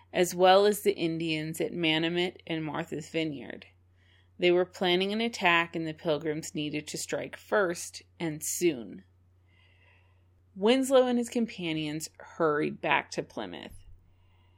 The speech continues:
A couple days later, at about three P M, Phineas Pratt ran into the forests outside of Plymouth, and when he met a man named John Hampden,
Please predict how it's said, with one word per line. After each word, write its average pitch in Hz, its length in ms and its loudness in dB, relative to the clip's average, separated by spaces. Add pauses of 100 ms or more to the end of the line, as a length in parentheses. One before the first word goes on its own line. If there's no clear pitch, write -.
(1500)
A 240 60 2
couple 294 280 6
days 302 280 0
later, 185 460 4
at 185 100 2
about 175 340 4
three 185 200 0
P 185 240 -2
M, 160 300 0 (300)
Phineas 269 500 2 (100)
Pratt 156 540 0
ran 185 420 0
into 240 220 -2
the 233 120 2
forests 180 520 2
outside 160 400 4
of - 160 -6
Plymouth, 143 480 -6 (520)
and 180 140 -2
when 180 140 2
he 196 120 0
met 190 300 2
a 185 80 0
man 170 280 2
named 160 360 -6
John 151 280 -4
Hampden, 220 800 -2